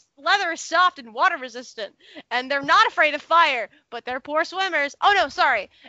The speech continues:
All the other rats are great swimmers but hate fire. Osquips are not afraid of fire, but are terrible swimmers, and they have a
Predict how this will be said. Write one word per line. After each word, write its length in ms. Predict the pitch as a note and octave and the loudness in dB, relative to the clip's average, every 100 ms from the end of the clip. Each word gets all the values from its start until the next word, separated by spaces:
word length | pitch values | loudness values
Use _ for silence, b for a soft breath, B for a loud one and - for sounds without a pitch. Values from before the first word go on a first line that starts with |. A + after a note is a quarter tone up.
| _ | _
All 180 | C#4+ F4+ | 4 4
the 160 | F4 D#4+ | 2 0
other 280 | E4 F4 | 0 0
rats 360 | D4 C4+ A#3+ - | 0 2 0 -2
are 160 | B3 C4+ | -6 -6
great 320 | A#3+ D4 B3+ | -4 -4 -6
swimmers 400 | - C#4+ B3+ A#3+ A#3 | -8 -8 -6 -10 -10
but 140 | A#3 | -8
hate 240 | B3+ A3 | -6 -8
fire. 480 | - C#4 A#3+ F#3+ F3+ - B B B _ _ _ _ _ - | -2 0 2 -2 -8 -14 B B B _ _ _ _ _ 4
Osquips 720 | D#4 F4 G4 - D#4+ A#3+ - - | 6 6 4 -2 -2 -2 -8 -2
are 140 | C4+ | -2
not 280 | B3 C#4 G#4 | 0 2 2
afraid 240 | - E4 | 2 -2
of 80 | D4+ | -2
fire, 340 | - F#4+ C4+ B3 D#4 _ | 2 2 2 -4 -12 _
but 140 | C#4 | -8
are 120 | C4 A#3+ | -6 -8
terrible 540 | - G#4+ F#4+ E4+ D#4+ | -6 -2 0 0 -2
swimmers, 600 | D#4 G4 G4+ D4+ A#3 - _ - | -12 -6 -6 -4 -8 -12 _ -2
and 100 | G#4+ | 0
they 60 | |
have 100 | G#4 | 0
a 80 | A4 | -2